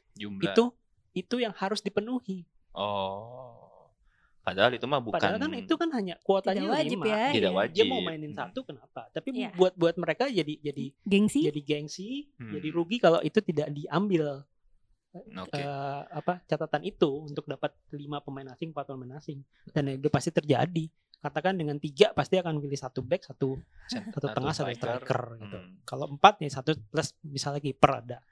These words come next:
Speaker 2: Nah,
Speaker 3: Berarti
Speaker 2: itu terjadi sampai saat ini.
Speaker 3: berarti keputusan itu sebenarnya nggak, nggak di P S S I ya, bisa di liga aja ya
Speaker 2: Ini,
Speaker 3: juga ya?
Speaker 2: ini bisa balik ke P S S I.
Speaker 3: Oke.
Speaker 2: Dalam hal gini, di, di, di fifa, di A F C ada yang namanya komite sepak bola.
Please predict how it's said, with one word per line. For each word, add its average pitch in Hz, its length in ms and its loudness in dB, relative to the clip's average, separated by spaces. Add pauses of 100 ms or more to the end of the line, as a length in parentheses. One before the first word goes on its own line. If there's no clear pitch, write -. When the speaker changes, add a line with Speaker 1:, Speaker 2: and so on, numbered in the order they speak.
(200)
Speaker 2:
Nah, 202 140 -6
Speaker 3:
Berarti 190 160 0
Speaker 2:
itu 214 160 10
terjadi 147 500 -6
sampai 131 280 -10
saat 139 200 -8
ini. 160 340 -10
Speaker 3:
berarti 214 280 -8
keputusan 220 640 -8
itu 233 260 -10
sebenarnya 196 640 -10
nggak, 214 260 -10 (300)
nggak 196 300 -8
di 185 80 -8
P - 120 -10
S 180 140 -6
S 220 180 -2
I 240 140 0
ya, 170 160 -2
bisa 185 300 -8
di 180 140 -4
liga 190 420 2
aja 196 180 0
ya 185 140 -2
Speaker 2:
Ini, 139 80 -2
Speaker 3:
juga 175 200 -2
ya? 165 200 -4 (180)
Speaker 2:
ini 190 220 4
bisa 190 240 4
balik 156 320 4
ke 165 100 8
P - 120 2
S 135 120 0
S 117 160 -10
I. 101 100 -20 (320)
Speaker 3:
Oke. 208 480 -8
Speaker 2:
Dalam 139 280 -2
hal 175 160 0
gini, 113 260 -8
di, 147 320 -2
di, 185 320 -2
di 170 420 0
fifa, 160 520 4
di 156 100 -2
A 139 160 0
F - 160 0
C - 180 0
ada 139 160 -4
yang 170 140 2
namanya 160 260 -4
komite 147 280 -2
sepak 143 280 -6
bola. 143 300 -4